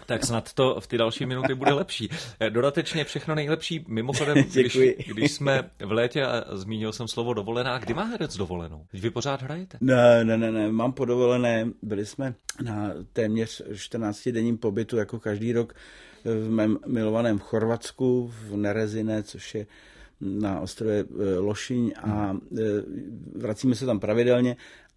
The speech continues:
Speaker 2: a můžu vám říct, že tak, jak člověk stárne, tak, eh, tak se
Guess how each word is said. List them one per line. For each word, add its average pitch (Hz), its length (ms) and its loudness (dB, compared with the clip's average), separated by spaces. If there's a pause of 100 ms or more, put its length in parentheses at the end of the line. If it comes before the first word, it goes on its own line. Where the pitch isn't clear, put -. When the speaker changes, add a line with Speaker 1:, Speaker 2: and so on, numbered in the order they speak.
Speaker 2:
a 107 160 0
můžu 110 260 2
vám 123 220 4
říct, 110 400 -8
že 110 340 2 (120)
tak, 104 200 -2
jak - 360 -2
člověk 120 440 -4
stárne, 104 560 0
tak, 107 280 -4
eh, 110 260 2
tak - 260 -6
se 113 240 -2